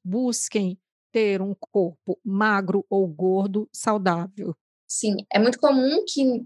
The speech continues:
Speaker 2: na nutrição a gente já caia no mito de que, de atribuir o corpo à,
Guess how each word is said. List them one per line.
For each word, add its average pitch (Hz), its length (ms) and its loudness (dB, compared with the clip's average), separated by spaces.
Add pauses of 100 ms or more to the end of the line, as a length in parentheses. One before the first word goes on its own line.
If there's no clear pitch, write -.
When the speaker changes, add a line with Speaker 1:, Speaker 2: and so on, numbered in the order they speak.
(140)
Speaker 2:
na 247 340 2
nutrição 220 960 0
a 208 80 2
gente 233 1000 0
já 226 220 4
caia 262 360 4
no 262 160 2
mito 240 380 -2
de 226 140 -4
que, 233 560 -8 (120)
de 254 120 4
atribuir 254 760 2
o 262 140 2
corpo 269 600 2
à, 262 340 4